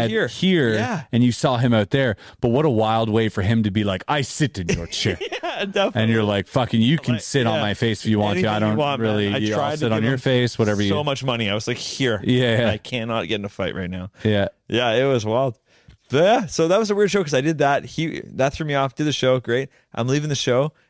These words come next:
Speaker 2: and this other guy comes up to me and goes, he goes, "I need to take a photo with you.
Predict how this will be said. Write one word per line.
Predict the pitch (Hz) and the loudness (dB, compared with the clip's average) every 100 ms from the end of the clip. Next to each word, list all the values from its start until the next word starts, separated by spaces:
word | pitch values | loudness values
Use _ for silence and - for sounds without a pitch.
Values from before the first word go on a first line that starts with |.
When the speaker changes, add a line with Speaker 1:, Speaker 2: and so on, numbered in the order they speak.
| - | -4
Speaker 2:
and | 120 | -2
this | 127 | 0
other | 131 135 | 0 0
guy | 127 | -2
comes | 127 | -4
up | 120 | -6
to | 123 | -6
me | 123 | -6
and | 113 | -4
goes, | 117 110 | -4 -4
he | 110 | -4
goes, | 110 - _ _ | -6 -8 _ _
"I | 110 | -8
need | 117 | -4
to | |
take | 127 | -4
a | 107 | -2
photo | 117 120 | 0 0
with | 117 117 | 0 -2
you. | 110 | -2